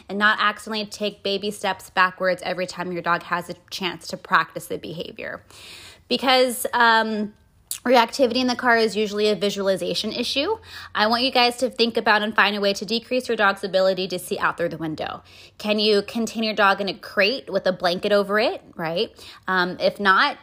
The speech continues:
uh, you can look into getting a calming cap, which is essentially a blindfold for your dog. So if you just go to Google or Chewy and just type in calming cap,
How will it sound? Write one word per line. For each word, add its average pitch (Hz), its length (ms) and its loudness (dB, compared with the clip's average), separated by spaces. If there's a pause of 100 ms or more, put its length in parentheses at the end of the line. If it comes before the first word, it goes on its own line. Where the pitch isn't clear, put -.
(140)
uh, 196 200 4
you 202 100 0
can 226 160 -4
look 240 160 -2
into 240 260 2
getting 208 340 4
a 180 80 -2
calming 190 420 -2
cap, 247 360 2
which 208 120 -2
is 202 120 -10
essentially 214 460 0
a 202 60 4
blindfold 190 680 -2
for - 120 -4
your 214 180 -2
dog. 214 340 4
So - 100 -4
if 185 140 -8
you 190 100 -8
just 175 240 -10
go 180 120 -4
to 170 100 -10
Google 277 580 4
or 175 220 0
Chewy 247 520 0
and 202 120 -2
just - 180 -8
type 190 260 -2
in 180 160 -6
calming 190 380 -2
cap, 185 320 2